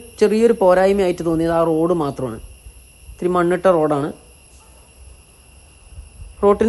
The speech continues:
നിന്നാണെങ്കിൽ ആ മെയിൻ റോഡ്, അതായത് കൊടുന്തരപ്പള്ളി മെയിൻ ബസ് റൂട്ടിൽ നിന്നും നൂറ് മീറ്റർ മേ-, നൂറ് മീറ്റർ മാത്രമാണ് ദൂരം വരുന്നത്. അത് കുറച്ച് മണ്ണിട്ട റോഡ്,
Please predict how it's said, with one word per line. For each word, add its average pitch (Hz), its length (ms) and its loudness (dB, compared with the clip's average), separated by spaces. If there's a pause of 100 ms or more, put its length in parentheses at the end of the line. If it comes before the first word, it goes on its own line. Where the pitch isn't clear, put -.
നിന്നാണെങ്കിൽ 220 460 0
ആ - 20 0 (100)
മെയിൻ 202 260 2
റോഡ്, 160 180 2 (240)
അതായത് 165 280 0 (580)
കൊടുന്തരപ്പള്ളി 175 560 2 (300)
മെയിൻ 180 240 2 (220)
ബസ് 156 220 -2
റൂട്ടിൽ 175 320 -2
നിന്നും 175 180 -2 (760)
നൂറ് 180 320 4
മീറ്റർ 165 300 0
മേ-, 160 140 -4 (640)
നൂറ് 180 280 4
മീറ്റർ 170 240 0 (120)
മാത്രമാണ് 156 500 -2 (200)
ദൂരം 160 260 2
വരുന്നത്. 135 300 -2 (1040)
അത് 285 120 0 (120)
കുറച്ച് 170 340 -4
മണ്ണിട്ട 147 280 -2 (120)
റോഡ്, 135 200 0